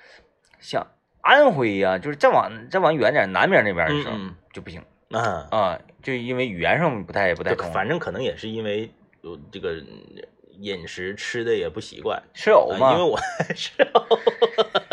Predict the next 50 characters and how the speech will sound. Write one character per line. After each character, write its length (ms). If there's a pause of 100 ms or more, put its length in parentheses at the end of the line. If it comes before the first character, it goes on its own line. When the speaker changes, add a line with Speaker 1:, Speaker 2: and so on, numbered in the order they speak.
(2250)
Speaker 2:
因 80
为 80
我 140
在， 180 (160)
我 140
在 140
那 120
个， 240 (240)
毕 120
竟 140
我 160
在 120
这 80
种 140
所 140
谓 120
的 60
风 160
土 60
人 140
情 100
完 120
全 120
不 80
一 40
样 140
的 60
地 120
方 160 (260)
待 120
时 100
间 160
短。 160 (240)
Speaker 1:
嗯。 400
Speaker 2:
嗯。 360 (600)
待 260
半 200
个 80
月、 420 (140)
一 180
个 80
月 220
的 140
就 180
可 140
能 100
就 80
不 80
行 100 (120)
了。 80